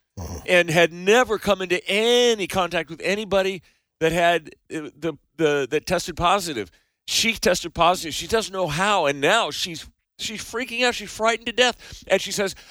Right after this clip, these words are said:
Speaker 2: "I don't have any symptoms, I have very mild symptoms," but she's expecting, you know, the worst to come. So, uh, we are terrorizing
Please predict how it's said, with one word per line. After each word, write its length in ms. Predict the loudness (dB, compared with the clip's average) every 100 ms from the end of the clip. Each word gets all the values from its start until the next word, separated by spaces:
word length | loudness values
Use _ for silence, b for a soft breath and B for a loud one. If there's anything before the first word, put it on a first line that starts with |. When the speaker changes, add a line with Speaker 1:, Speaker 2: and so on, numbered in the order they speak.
| B -2
Speaker 2:
"I 120 | 0
don't 160 | 0
have 200 | 2 0
any 200 | 0 -6
symptoms, 560 | -4 -2 -2 -4 -10 -8
I 20 |
have 80 | -10
very 380 | -8 -2 -2 -2
mild 400 | -2 0 0 -2
symptoms," 500 | -6 -6 -8 -12 -10
but 240 | -6 -6 _ _ _ _ _ _ _ _ _ -12
she's 240 | -8 -8
expecting, 560 | -8 -2 -2 -2 -10 -14 _ _
you 160 | -6 -4
know, 80 | -4
the 100 | -2
worst 280 | -2 -4
to 80 | -6
come. 180 | -6 -4
So, 280 | -2 -2 -4 B B B B B 0
uh, 120 | 0 -2
we 320 | -4 0 2
are 200 | 2 -2 _ _ -6
terrorizing 920 | 2 4 2 2 0 0 -2 -8